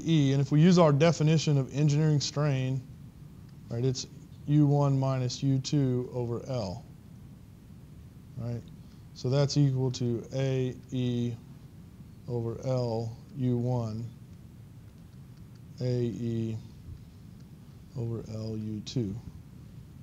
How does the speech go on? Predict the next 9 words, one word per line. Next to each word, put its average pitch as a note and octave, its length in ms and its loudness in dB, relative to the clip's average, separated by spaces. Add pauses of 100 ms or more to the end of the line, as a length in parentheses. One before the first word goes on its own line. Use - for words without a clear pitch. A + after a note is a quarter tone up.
right? G#2+ 220 -10
So B2 160 -4
the B2 40 0
same E3 280 6
thing D3+ 240 4
for C3+ 180 -2
P D#3 260 2
two D3 540 6
is B2 200 -2